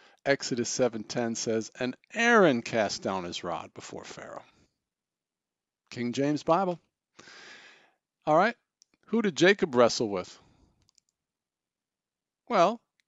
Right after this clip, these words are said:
if you're like most people, you remember that he wrestled an angel.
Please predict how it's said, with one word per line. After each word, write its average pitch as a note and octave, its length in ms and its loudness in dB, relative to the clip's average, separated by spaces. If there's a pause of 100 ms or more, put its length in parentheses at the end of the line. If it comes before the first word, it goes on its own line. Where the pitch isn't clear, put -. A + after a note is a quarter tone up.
(600)
if D3+ 240 0
you're C#3 120 2
like B2 320 2
most A#2 300 0
people, F3+ 380 0
you B2+ 160 -2
remember B2+ 420 0
that B2 180 0
he B2 120 -4
wrestled A#2+ 560 -2 (1400)
an D3+ 160 -6
angel. E3 500 -4